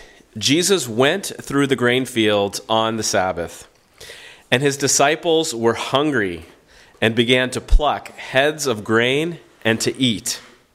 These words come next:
And when the Pharisees saw it, they said to him, "Look,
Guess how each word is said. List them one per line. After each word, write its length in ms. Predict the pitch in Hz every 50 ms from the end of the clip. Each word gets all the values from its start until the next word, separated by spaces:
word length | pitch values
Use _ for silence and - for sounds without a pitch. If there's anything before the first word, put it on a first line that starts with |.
| _ _ _ - - - - - - - - - - _ -
And 160 | 131 131 139
when 140 | 143 143 147
the 40 | 143
Pharisees 840 | - - 175 185 196 196 185 - - 190 185 175 170 - - 107 -
saw 380 | - - 170 175 196 175 123
it, 140 | 107 104 104
they 100 | 120 123
said 320 | 120 - - 160 160 160 160
to 60 | 139
him, 300 | 123 123 113 101 95 87
"Look, 760 | 95 123 131 147 175 208 247 277 233 139 - - - - -